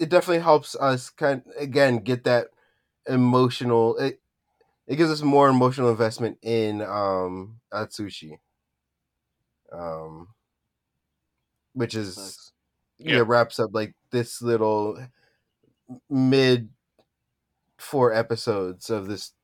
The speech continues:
Speaker 1: twelve episode season.
Speaker 3: Yeah, I'm trying to think. Oh,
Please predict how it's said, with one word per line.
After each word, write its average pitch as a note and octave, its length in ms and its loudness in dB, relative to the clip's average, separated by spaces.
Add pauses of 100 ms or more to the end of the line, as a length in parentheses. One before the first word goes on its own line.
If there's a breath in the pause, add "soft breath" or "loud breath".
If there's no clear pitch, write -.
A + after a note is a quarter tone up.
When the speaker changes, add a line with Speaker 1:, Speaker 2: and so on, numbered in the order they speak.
(340)
Speaker 1:
twelve A2 260 -4
episode G2+ 440 -10
season. E2+ 460 -14 (3250 soft breath)
Speaker 3:
Yeah, F#3 280 -4
I'm A2+ 80 -20
trying A#2+ 200 -14
to A2 40 -20
think. B2 200 -10
Oh, C3 220 0